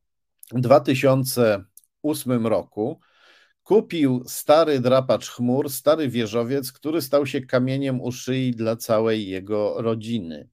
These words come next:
mimo że jest to rodzina bardzo bogata.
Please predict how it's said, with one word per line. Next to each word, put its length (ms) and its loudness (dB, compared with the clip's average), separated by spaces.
mimo 300 -8
że 180 -8
jest 260 -10
to 280 -6
rodzina 480 -8
bardzo 500 -8
bogata. 680 6